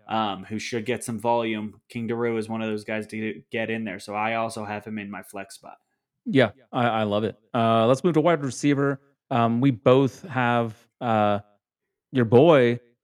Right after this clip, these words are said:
Speaker 2: Jackson Smith-Njigba, looked really, really good last week against Oregon. Uh, I think, you know,
Speaker 1: Have
Speaker 2: there's
Speaker 1: I
Speaker 2: only
Speaker 1: mentioned the fact that, uh, Jackson Smith-Njigba is the most talented wide receiver on Ohio State?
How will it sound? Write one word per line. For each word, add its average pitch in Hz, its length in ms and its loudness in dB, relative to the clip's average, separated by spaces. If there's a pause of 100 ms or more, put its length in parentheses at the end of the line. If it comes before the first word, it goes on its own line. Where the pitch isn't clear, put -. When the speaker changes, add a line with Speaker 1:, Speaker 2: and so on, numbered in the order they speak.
(140)
Speaker 2:
Jackson 123 380 2
Smith-Njigba, 123 1120 0 (240)
looked 147 280 6
really, 117 480 4
really 113 280 4
good 110 260 4
last 107 320 2
week 110 300 0
against 107 400 -2 (100)
Oregon. 120 580 2 (340)
Uh, 104 240 0 (120)
I 117 80 -2
think, 131 460 0 (280)
you 160 140 -2
know, 123 120 2
Speaker 1:
Have 123 100 -4
Speaker 2:
there's 135 160 4
Speaker 1:
I 147 40 4
Speaker 2:
only 165 120 2
Speaker 1:
mentioned 160 360 -6
the 147 60 -6
fact 139 320 -4
that, 123 180 -8 (220)
uh, 110 180 -4
Jackson 113 420 -6
Smith-Njigba 117 720 -6
is 110 120 -8
the 104 80 -10
most 104 220 -10
talented 104 400 -10
wide 107 200 -8
receiver 107 360 -12
on 107 120 -10
Ohio 104 260 -10
State? 104 380 -12